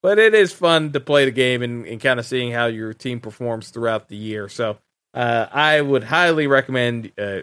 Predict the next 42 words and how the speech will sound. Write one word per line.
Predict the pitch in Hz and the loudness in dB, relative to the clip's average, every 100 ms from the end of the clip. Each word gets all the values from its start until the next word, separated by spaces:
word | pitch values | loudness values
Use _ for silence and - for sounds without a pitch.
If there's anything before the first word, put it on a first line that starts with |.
| - - | -10 0
folks | 131 120 - | 2 2 -6
to | 113 | -8
join. | 107 127 123 120 120 123 _ _ - | -2 0 2 2 -2 -8 _ _ -8
Uh, | 120 117 | -4 -4
you | 127 | -6
can | 139 127 | -8 -2
join | 143 151 | 0 2
at | 143 143 | 2 0
any | 143 143 | -4 -4
point | 127 - 139 139 | -6 -6 -4 -4
during | 131 131 135 | -4 -2 -2
the | 131 | -2
year | 131 135 127 | 0 2 0
as | 117 | 0
well. | 131 135 117 | 2 4 2
It's | 120 | -2
just | 127 - | -4 -2
that, | 117 - _ _ _ | -2 -4 _ _ _
you | 147 | -2
know, | 110 90 - | 0 -4 -2
your | 135 | 0
points | 135 165 156 151 | 0 2 2 4
are | 147 | 4
accrued | 131 - 147 139 | 2 0 0 2
from | 147 120 120 | 0 0 2
when | 135 143 | 2 2
you | 139 | -2
join | 123 127 117 | -2 -2 -2
the | |
game. | 113 120 | -4 -4
So | 117 | -2
obviously | 113 127 127 135 120 | 0 0 0 0 0
it | |
makes | 123 123 - | 0 -2 -2
sense | 131 123 | -4 -6
to | 113 | -14
join | 101 131 120 117 | -4 -2 -2 -2
now | 127 127 123 | 0 0 0
before | 110 - - 123 123 | -4 -10 -8 -6 -6
the | 113 | -8
season | - 113 - | -10 -12 -14
starts. | - - 151 143 139 - - | -20 0 4 4 2 -2 -20